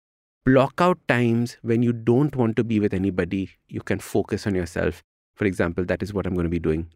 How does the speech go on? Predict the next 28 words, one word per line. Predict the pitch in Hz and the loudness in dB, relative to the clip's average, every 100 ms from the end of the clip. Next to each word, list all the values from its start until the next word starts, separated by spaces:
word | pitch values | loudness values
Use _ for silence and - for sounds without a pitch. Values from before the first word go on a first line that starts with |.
| - | -4
tomorrow | 82 76 | -2 -2
and | 80 78 | -4 -2
day | 82 | -2
after. | 71 - 85 82 - - _ - | -4 -4 -6 -6 -10 -20 _ -8
And | 87 92 | -6 -2
that | 131 147 - | 0 0 -4
is | 113 | -8
how | - 104 | -2 -2
I'm | 98 | 0
gonna | 101 98 | -2 -2
deal | 90 87 | -2 -2
with | 85 85 | -2 -4
this | 85 - | -6 -2
burnout | 110 120 120 123 _ _ _ | 0 2 2 0 _ _ _
and | - 90 | -14 -4
come | 80 80 | -4 -2
out | 80 76 | -4 -4
of | 76 | -4
it, | 82 - _ | -4 -6 _
so | - 90 | -10 -8
that | 85 | -2
next | 120 165 - 117 | -2 -2 -2 -2
week | 120 - - - | -2 -2 -14 -8
I | 107 | -4
am | 113 113 - | -2 -4 -2
in | 123 113 - _ _ _ _ | 0 0 -4 _ _ _ _
full | - - 247 | -8 2 4
energy, | 165 143 127 123 120 120 | 4 4 2 0 -2 -6